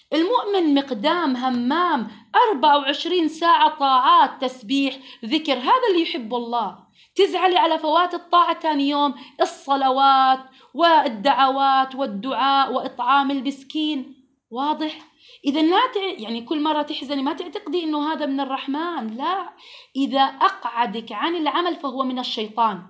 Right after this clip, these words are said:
"ليحزن الذين آمنوا"، هاي نظرت لي، بيتكلموا علي، ما بيحبوني، ما عزموني،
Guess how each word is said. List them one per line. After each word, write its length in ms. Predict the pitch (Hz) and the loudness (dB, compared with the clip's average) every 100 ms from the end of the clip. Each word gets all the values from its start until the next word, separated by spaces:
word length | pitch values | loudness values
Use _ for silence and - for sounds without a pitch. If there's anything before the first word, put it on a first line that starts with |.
| _ _ _ - | _ _ _ -12
"ليحزن 560 | 226 269 349 381 269 302 | -2 0 0 -2 -4 -2
الذين 380 | 294 285 311 302 | 0 0 0 0
آمنوا"، 440 | 285 294 269 226 - - | 0 0 0 -4 -10 -8
هاي 240 | - 330 320 | 0 2 2
نظرت 440 | 311 277 302 302 | 0 0 -2 -2
لي، 220 | 254 262 - - | -8 -10 -10 -8
بيتكلموا 580 | 269 - 339 311 277 262 | -6 -2 0 2 0 0
علي، 320 | 254 269 277 - - | -2 -2 -4 -8 -2
ما 160 | 269 330 | 0 2
بيحبوني، 800 | 302 - 208 196 277 254 262 - - | 0 -6 -8 -4 -4 -4 -8 -10 -4
ما 120 | 262 | 0
عزموني، 800 | 339 294 277 269 262 269 269 269 | 2 2 0 -2 -2 -2 -4 -8